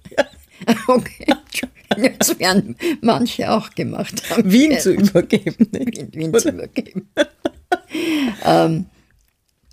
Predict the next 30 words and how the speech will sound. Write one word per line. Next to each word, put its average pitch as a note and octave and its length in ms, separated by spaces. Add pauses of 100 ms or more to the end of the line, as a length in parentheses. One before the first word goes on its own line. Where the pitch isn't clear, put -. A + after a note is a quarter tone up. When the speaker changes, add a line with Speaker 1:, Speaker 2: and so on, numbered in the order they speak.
(320)
Speaker 2:
und G#3+ 260
die G#3+ 60
Stadt D3 280
ist - 140
dann D3 120
eingeschlossen G3+ 680
worden C#3+ 140
und D#3 180
das C3+ 140
ist C#3 140
wirklich D3 300
ein - 120
total - 360
erbitterter - 520
Kampf. - 480 (180)
Äh, - 340 (480)
äh, - 160 (1300)
eben D#3+ 300
en-, C#3 360
entbrannt. B2 520 (640)
Und F3+ 340
Ende F3+ 320
Oktober, E3 400
am C#3+ 120
achtundzwanzigsten, C3 1000 (840)
haben A2+ 300
eben - 160
die D#3+ 120
kaiserlichen G2+ 560
Truppen, A2 440